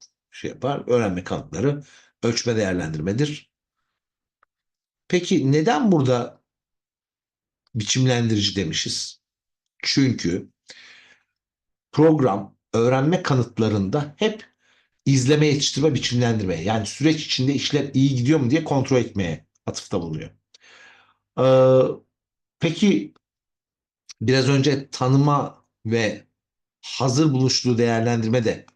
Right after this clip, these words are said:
var demiştik. Ama ona öğrenme kanıtları demiyor. Ona ön bilgileri kontrol etme diyor. Peki öğrenme kanıtları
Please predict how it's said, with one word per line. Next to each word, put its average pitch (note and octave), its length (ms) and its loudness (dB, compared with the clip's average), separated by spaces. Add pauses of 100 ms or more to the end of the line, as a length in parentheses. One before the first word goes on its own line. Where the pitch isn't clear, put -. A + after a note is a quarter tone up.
(240)
var D#2+ 360 -10
demiştik. - 460 -14
Ama A3 160 -2
ona G3 380 -2 (580)
öğrenme F3 340 4
kanıtları D#3 520 2
demiyor. G#2 280 0 (500)
Ona G3 520 0 (1160)
ön F#3 580 4
bilgileri G#2+ 520 0
kontrol G2 540 -4
etme C2+ 340 -8
diyor. A#1 180 -18 (1400)
Peki F3+ 540 0 (360)
öğrenme F3 380 4
kanıtları F3 800 2